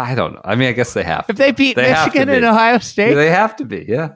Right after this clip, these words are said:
Speaker 1: They have
Speaker 2: They
Speaker 1: to
Speaker 2: got
Speaker 1: be.
Speaker 2: the number one defense in the, in the country.
Speaker 1: It's not gonna happen. But, um, anyways, come to the Fields event, sign up. We're, uh, running, getting lower on spots, but
Speaker 2: We
Speaker 1: we'll
Speaker 2: got,
Speaker 1: be down there.
Speaker 2: we got
Speaker 1: We got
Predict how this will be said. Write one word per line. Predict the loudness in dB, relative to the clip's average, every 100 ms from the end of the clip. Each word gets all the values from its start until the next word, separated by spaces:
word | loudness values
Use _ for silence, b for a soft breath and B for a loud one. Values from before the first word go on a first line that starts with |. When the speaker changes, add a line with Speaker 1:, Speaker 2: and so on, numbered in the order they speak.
| _
Speaker 1:
They | -8
have | 0
Speaker 2:
They | 0
Speaker 1:
to | 0
Speaker 2:
got | -2
Speaker 1:
be. |
Speaker 2:
the | 0
number | 0 2 2
one | 4 2 0
defense | 0 0 2 0 -4
in | -8
the, | -8 -6
in | -6
the | -6
country. | -4 -4 -4 -6 -8 -8
Speaker 1:
It's | -12 -6
not | -6 -6
gonna | -6 -6
happen. | -6 -8 -14 -20 -20 _
But, | -14 -14 _
um, | -6 -2 -2 -6 -12 -4
anyways, | 0 0 -2 -4 b b b _
come | 0
to | 0
the | -2
Fields | 2 2 2
event, | 0 2 2 -2
sign | 0 2 4
up. | 2 -2 _ -2
We're, | 0 2
uh, | 2 0 -4
running, | -6 -4 -4 -6 -14 -14
getting | -6 -4 -2
lower | -2 0 -2
on | -6
spots, | -12 -10 -10 -12 -20 _
but | -10 -10 _ -4
Speaker 2:
We |
Speaker 1:
we'll | 0
Speaker 2:
got, | 2
Speaker 1:
be | 4
down | 2 2
there. | 2
Speaker 2:
we |
got | 2 0
Speaker 1:
We | 0
got | 2 2